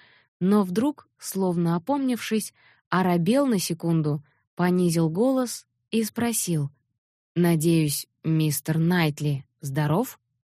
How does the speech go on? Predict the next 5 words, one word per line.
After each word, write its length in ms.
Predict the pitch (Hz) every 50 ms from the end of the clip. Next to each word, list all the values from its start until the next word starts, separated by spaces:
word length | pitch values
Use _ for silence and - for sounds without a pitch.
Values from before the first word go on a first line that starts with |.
| _ _ _ _ _ _ _ _ _ _ _ _ _ _ -
Эмма 360 | 185 190 180 175 170 170 165
рассмеялась, 840 | 160 160 143 - - 170 165 160 180 226 277 285 240 190 - - - _ _ _ _ _ _ _ _ _ -
а 160 | 160 165 165
он 220 | 180 247 285 285
продолжил 680 | - 285 294 294 254 277 240 190 170 156 160 156 147 143